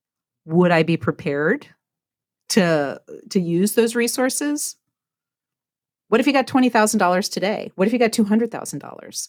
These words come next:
Do you have the infrastructure in place in your heart and mind that that won't slip through your fingers?" Become the person that can handle wealth, beauty,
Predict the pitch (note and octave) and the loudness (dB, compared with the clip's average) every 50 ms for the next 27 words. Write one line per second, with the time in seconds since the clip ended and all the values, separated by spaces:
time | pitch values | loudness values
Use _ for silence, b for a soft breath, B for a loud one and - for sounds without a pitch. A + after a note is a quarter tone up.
0 | _ _ _ _ _ - F#3+ F#3 G3+ A#3+ A3+ G#3 G#3+ G3 F3+ F3 G3 A3 G#3 - | _ _ _ _ _ 0 2 4 4 4 2 2 0 0 2 0 0 -2 -2 -4
1 | F3+ C3 D#3 D#3 - G3 - - - E3+ - - - F#3 - E3 E3 - - - | -4 -4 -4 -4 -4 -6 -6 -6 -6 -8 -6 -6 -6 -6 -4 -4 -4 -4 -4 -2
2 | D#3+ D#3 D#3 E3 - - - F#3+ G#3+ A3+ A3+ G#3+ G3 F3 - - D#3+ E3+ F3+ F#3+ | -2 -2 0 -2 -4 0 4 4 6 6 6 4 4 0 -2 0 0 2 2 0
3 | - E3+ E3 D#3+ D#3 D3+ D3 C#3+ D3+ E3 G#3+ B3+ D#4 D4+ - - _ _ _ _ | 0 0 0 0 0 0 0 -2 0 0 0 0 0 -2 -6 -12 _ _ _ _
4 | _ _ _ _ _ _ _ F3+ E3+ - E3+ E3 D#3+ F#3+ F3+ F3 - - - E3 | _ _ _ _ _ _ _ -2 2 2 2 4 4 2 2 2 2 0 0 0
5 | E3+ F3+ F3+ - - A3 G#3 G#3 F#3 - - D#3+ D#3 D3 - A2 A2 - - - | 0 -2 -2 -2 0 2 2 2 0 -2 -4 -4 -4 -6 -6 -10 -12 -10 -10 -10
6 | - - - _ _ _ _ _ _ _ _ _ _ _ _ _ _ _ - G3+ | -10 -10 -14 _ _ _ _ _ _ _ _ _ _ _ _ _ _ _ -4 -2
7 | E3+ - - - A3 A3+ A#3 A#3+ A#3+ A#3 A#3 - - G3+ G3 G3 - - D#3+ D3+ | -2 0 2 4 4 6 6 6 4 4 2 2 2 2 4 4 2 -2 -2 0
8 | D3+ C#3+ C#3+ D3+ - _ _ _ _ _ E3 E3+ D#3+ D#3+ - - - - F#3 F#3 | 0 0 -2 -2 -6 _ _ _ _ _ 0 2 2 0 -2 -8 -6 -2 0 2
9 | F#3 F3+ F3+ F3+ F3+ F3+ F#3 F3+ - _ _ _ F3+ F3 F3 F3+ F#3 F#3 E3 D3+ | 4 4 6 6 6 4 4 2 0 _ _ _ 0 2 2 4 4 4 2 2
10 | B2 A2+ A2 G#2+ A#2 A#2 - _ _ _ _ _ _ _ _ _ _ _ _ _ | -2 -4 -6 -8 -10 -12 -14 _ _ _ _ _ _ _ _ _ _ _ _ _
11 | _ _ _ _ _ _ _ _ _ D#3+ D#3 E3 F3 E3 E3 D#3+ D#3 E3 E3 - | _ _ _ _ _ _ _ _ _ -2 2 4 4 6 6 6 4 4 0 -2
12 | - - - - _ _ _ _ _ _ _ _ _ _ _ D#3 C#3+ D3+ E3+ D#3+ | -8 -16 -16 -18 _ _ _ _ _ _ _ _ _ _ _ -8 -2 0 2 4
13 | E3+ F3 E3+ D#3+ D#3+ D#3+ D#3+ D#3 D3+ D3+ D#3+ | 6 6 6 6 4 4 4 2 2 0 -4